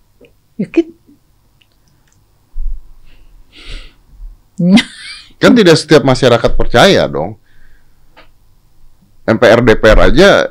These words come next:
Speaker 2: di demo masyarakat kan. Makanya
Speaker 1: Yang sekarang.
Speaker 2: dari dulu dong, Bu. Pasti.
Speaker 1: Iya. Tetapi kalau kita kekeh kepada konsep ini,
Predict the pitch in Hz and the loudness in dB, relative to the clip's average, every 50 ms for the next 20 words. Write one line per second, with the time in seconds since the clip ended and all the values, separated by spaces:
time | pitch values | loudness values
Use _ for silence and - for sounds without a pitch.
0 | - - - 117 107 107 131 120 113 113 104 98 92 - 107 113 190 208 - - | -8 -8 -6 -2 2 2 2 2 2 0 -2 -2 -2 -4 -2 0 0 -2 -2 -6
1 | 80 - - - 73 73 82 110 117 113 _ _ _ _ _ _ _ _ _ _ | -8 -8 -8 -10 -8 -8 -8 -8 -10 -14 _ _ _ _ _ _ _ _ _ _
2 | _ _ _ _ - - - 208 - 220 220 160 - - - 240 302 294 - 170 | _ _ _ _ -12 -8 -8 -4 -2 -2 -2 -2 -4 -6 -10 -12 -12 -10 -10 -10
3 | 175 190 202 208 202 _ _ _ _ _ _ _ _ _ _ - 85 90 95 92 | -10 -10 -12 -14 -16 _ _ _ _ _ _ _ _ _ _ -8 -6 -4 -2 0
4 | 113 156 156 107 80 80 80 87 120 131 - _ _ - - _ _ _ _ - | 2 2 2 2 0 -4 -8 -10 -12 -14 -16 _ _ -20 -20 _ _ _ _ -10
5 | - - - - _ 95 - 117 _ _ _ _ _ _ 269 - 214 160 - _ | -10 -10 -10 -8 _ -10 -10 -10 _ _ _ _ _ _ -4 -4 -4 -4 -4 _
6 | _ 143 131 - _ _ _ _ _ _ _ _ _ _ _ _ _ _ _ _ | _ -20 -20 -20 _ _ _ _ _ _ _ _ _ _ _ _ _ _ _ _
7 | _ _ _ _ _ _ _ _ _ _ _ _ _ _ _ _ _ _ _ _ | _ _ _ _ _ _ _ _ _ _ _ _ _ _ _ _ _ _ _ _
8 | _ _ _ _ _ _ _ _ _ _ - 208 208 240 240 277 285 _ - 180 | _ _ _ _ _ _ _ _ _ _ -6 -4 -4 -4 -4 -4 -6 _ -6 -4
9 | 190 208 214 202 - _ _ _ _ _ _ _ - 202 202 208 196 202 - 277 | -2 -4 -4 -6 -10 _ _ _ _ _ _ _ -2 0 0 0 -2 -4 -6 -6
10 | 277 277 247 - - 247 233 _ - 285 220 - _ - 226 208 - 196 190 190 | -4 -4 -6 -4 -6 -8 -8 _ -2 -2 -2 -4 _ -8 -8 -6 -2 -4 -4 -2
11 | 180 190 190 185 185 185 190 185 - - - - - - - _ _ _ _ _ | -2 -4 -2 -2 -4 -4 -6 -6 -8 -8 -10 -14 -18 -20 -20 _ _ _ _ _
12 | _ _ _ - - 196 202 185 - - - - 262 233 - - - - 151 165 | _ _ _ -4 -2 0 0 2 0 0 0 0 0 -2 -2 -4 -6 -4 -6 -6
13 | 160 160 160 165 185 | -6 -6 -8 -10 -12